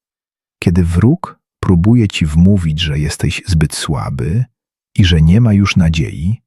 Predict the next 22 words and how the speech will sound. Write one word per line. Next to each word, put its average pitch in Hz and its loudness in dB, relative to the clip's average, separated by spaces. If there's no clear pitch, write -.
Bóg 101 0
odpowiada: 58 -6
"Ja 87 2
nie 87 4
pamiętam 80 0
twoich 78 -4
grzechów". - -8
To - -2
oznacza, 90 0
że 87 2
w 80 -2
Jego 78 0
oczach - -2
nie 98 6
jesteś 82 -2
więźniem 85 2
przeszłości, - -4
lecz 80 0
osobą 98 2
powołaną 82 2
do 80 0
wolności. 80 -4